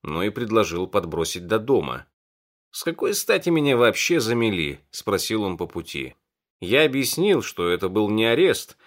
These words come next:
и что он в любой момент мог попросить, чтобы его отпустили. Зак, похоже, сильно удивился.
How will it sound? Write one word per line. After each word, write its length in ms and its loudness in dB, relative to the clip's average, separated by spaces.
и 60 -8
что 260 0
он 140 4
в 100 -2
любой 380 4
момент 480 0
мог 180 -6
попросить, 580 -6
чтобы 380 0
его 220 -2
отпустили. 760 -6
Зак, 320 -2
похоже, 460 0
сильно 420 -2
удивился. 800 -4